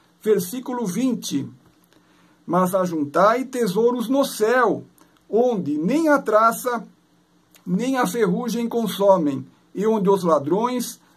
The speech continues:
não minam nem roubam." Veja novamente, é o Evangelho de Mateus seis,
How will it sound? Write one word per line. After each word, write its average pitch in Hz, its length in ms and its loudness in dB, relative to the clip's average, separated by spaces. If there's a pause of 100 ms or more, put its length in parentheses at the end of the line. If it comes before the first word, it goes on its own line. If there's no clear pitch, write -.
(100)
não 202 240 -2
minam 285 560 2 (180)
nem 226 240 -4
roubam." 175 600 0 (960)
Veja 180 320 0
novamente, 233 760 0
é 175 80 2
o 202 100 4
Evangelho 190 680 2
de 175 120 -2
Mateus 175 580 -2
seis, 175 600 -4